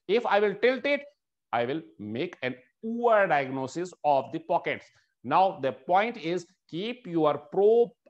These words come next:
as perpendicular as possible with respect to the body, then only add for these, uh, four quadrant. These, these things are in detail in our courses. I think that, uh,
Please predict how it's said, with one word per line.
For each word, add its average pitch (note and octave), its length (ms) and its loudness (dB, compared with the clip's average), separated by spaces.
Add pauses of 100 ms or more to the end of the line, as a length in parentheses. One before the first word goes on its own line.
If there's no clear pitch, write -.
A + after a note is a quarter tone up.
as A3+ 400 2
perpendicular F3 840 -2
as F3+ 340 0
possible D#3+ 400 -4
with D3 140 -6
respect D3 440 -2
to D#3 60 -8
the C#3 100 -2
body, D3 540 -2 (180)
then D#3+ 440 0
only C#3+ 400 -2
add C#3+ 260 -2
for A#2+ 320 0
these, C3 340 -8 (240)
uh, B2+ 300 2
four C#3 300 -2
quadrant. B2+ 520 0
These, G3 320 -8
these G#3+ 220 -6
things A3 260 -4
are G3 160 2 (240)
in F3 140 -4
detail G3 320 -2
in F#3 160 -6
our F3 140 -2
courses. F#3 400 0
I D#3+ 160 2
think F3 220 -6
that, E3+ 200 -2
uh, F3 220 2